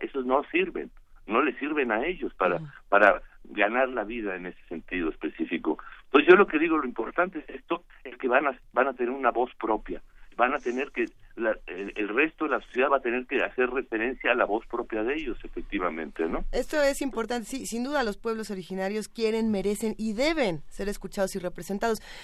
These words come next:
Speaker 2: Lo que, lo que genera mucha confusión es, entonces, ¿esta candidatura independiente no es una candidatura como tal? ¿O, o qué, o, o a qué se refiere con ser
Speaker 1: Sí.
Speaker 2: candidata independiente a la presidencia de la República?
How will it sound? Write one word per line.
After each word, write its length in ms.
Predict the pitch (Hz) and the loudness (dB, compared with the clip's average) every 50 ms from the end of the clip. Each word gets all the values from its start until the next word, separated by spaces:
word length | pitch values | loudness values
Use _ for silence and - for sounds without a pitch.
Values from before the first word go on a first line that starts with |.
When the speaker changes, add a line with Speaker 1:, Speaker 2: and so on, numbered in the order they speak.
| - - | -10 -2
Speaker 2:
Lo 180 | - 233 233 | 4 4 4
que, 220 | 220 - 254 254 - | 4 4 4 4 4
lo 140 | - 247 226 | 4 2 0
que 100 | - 240 | 0 0
genera 300 | - 277 269 294 349 349 | 0 2 4 4 4 4
mucha 220 | 339 330 320 349 | 4 2 0 -2
confusión 460 | 330 - 247 208 208 202 - 262 254 262 | -2 -2 -2 -2 -2 -2 -2 0 0 0
es, 160 | 269 214 - | 0 0 -2
entonces, 360 | 226 233 - 277 269 285 277 | -4 -2 -2 -4 -6 -4 -6
¿esta 240 | 294 - - 302 285 | -6 -4 -4 -4 -2
candidatura 520 | - 233 220 202 202 196 185 - 220 220 | 0 0 0 2 2 0 0 0 -2 -2
independiente 640 | 233 226 202 196 - 190 196 196 208 214 202 214 202 | 0 0 -2 -2 -2 -2 -2 -2 -2 -2 -2 0 2
no 200 | 202 214 233 240 | 2 4 2 2
es 140 | 247 214 | 2 0
una 160 | 214 226 220 220 | -2 -4 -4 -2
candidatura 540 | - 196 190 180 175 175 - - 202 202 | -2 -2 -2 0 -2 -2 -2 -2 -2 -2
como 260 | 196 - 180 180 165 165 | -2 -4 -4 -4 -4 -2
tal? 220 | - 190 214 254 - - - - - - | 0 2 0 0 -2 -8 -16 -16 -14 -4
¿O, 80 | - - | 2 2
o 180 | - - 214 - | 4 4 4 2
qué, 120 | - 262 - | 2 4 6
o, 240 | 214 220 220 220 - | 8 10 10 8 8
o 140 | 220 220 214 | 8 6 6
a 60 | 208 | 6
qué 140 | 208 277 277 | 4 2 0
se 100 | - 277 | 2 2
refiere 400 | 240 226 220 - 262 254 247 226 | 2 2 2 0 0 0 0 2
con 160 | - 208 202 | 2 0 0
ser 120 | 214 226 | 0 -2
Speaker 1:
Sí. 40 | 208 | -2
Speaker 2:
candidata 380 | - 220 214 202 208 202 196 214 | 0 2 2 4 4 2 2 2
independiente 460 | 214 202 185 - 190 196 190 190 196 | 0 0 0 0 0 0 0 0 0
a 20 | |
la 100 | 190 170 | -2 -2
presidencia 460 | 170 - 170 - - 175 170 165 - 170 | -2 -4 -8 -8 -6 -6 -6 -6 -6 -6
de 40 | |
la 100 | 165 147 | -6 -6
República? 480 | 147 151 - - 160 151 151 - - - | -6 -8 -10 -12 -12 -12 -12 -12 -14 -16